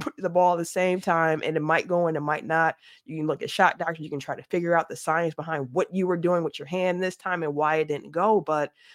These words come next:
um, comfort is a piece of that. Like, you have to be clear in knowing your role, what you're doing, and it seems like more clarity, uh, is coming Dame's way around that as well. So, I'm hoping that the All-Star break here,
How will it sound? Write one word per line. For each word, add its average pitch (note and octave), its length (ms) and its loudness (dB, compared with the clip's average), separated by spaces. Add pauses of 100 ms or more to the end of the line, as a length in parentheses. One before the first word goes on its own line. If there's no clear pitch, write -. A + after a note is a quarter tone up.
(120)
um, D3 260 -2
comfort B3 460 4
is F3 140 -2
a D#3+ 60 -6
piece - 460 -8
of D#3 140 -2
that. B2+ 200 -8
Like, D#3 160 -8
you F3 160 -8
have F#3+ 260 -2
to - 80 -12
be E3+ 140 -4
clear E3+ 280 -4
in D#3 80 -4
knowing D#3 260 0
your D3+ 120 -4
role, D3 260 -4
what D3 180 -6
you're C3+ 100 -4
doing, D3 520 -2 (320)
and F3 100 2
it - 120 0
seems G#3+ 280 2
like F3 100 2
more E3 220 2
clarity, F3 680 0 (320)
uh, D3 140 -2
is D3+ 140 0
coming D#3 380 0
Dame's D3+ 340 0
way D3 240 0
around C#3+ 380 -2
that C3+ 200 -6
as C3 220 -10
well. D3 360 -2
So, D3 460 0 (720)
I'm G#3 140 4
hoping A3+ 380 8
that F3 180 2
the - 80 0
All-Star E3+ 460 2
break D#3+ 260 0
here, E3 380 2